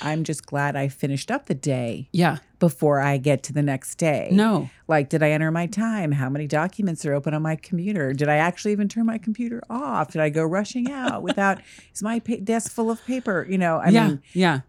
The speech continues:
Speaker 1: but I do agree with you. Like, getting a sense of getting, getting ready for Monday for me is really helpful.
Speaker 2: Mm-hmm.
Speaker 1: I'm not as good at doing it every day, but Monday is
Speaker 2: Getting it, getting
Speaker 1: Mm-hmm,
Speaker 2: ready for
Speaker 1: mm-hmm,
Speaker 2: Monday.
Speaker 1: mm-hmm.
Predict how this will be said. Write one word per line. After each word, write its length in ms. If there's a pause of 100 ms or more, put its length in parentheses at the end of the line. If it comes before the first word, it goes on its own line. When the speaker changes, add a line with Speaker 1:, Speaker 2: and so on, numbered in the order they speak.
Speaker 1:
but 140
I 80
do 180
agree 280
with 240
you. 180
Like, 240
getting 300
a 40
sense 360
of 160
getting, 380
getting 320
ready 280
for 180
Monday 640 (140)
for 220
me 220
is 140
really 380
helpful. 560
Speaker 2:
Mm-hmm. 420 (120)
Speaker 1:
I'm 120
not 180
as 100
good 140
at 100
doing 180
it 80
every 240
day, 360
but 200
Monday 460
is 440
Speaker 2:
Getting 280
it, 140
getting 240
Speaker 1:
Mm-hmm, 60
Speaker 2:
ready 180
for 160
Speaker 1:
mm-hmm, 80
Speaker 2:
Monday. 420
Speaker 1:
mm-hmm. 300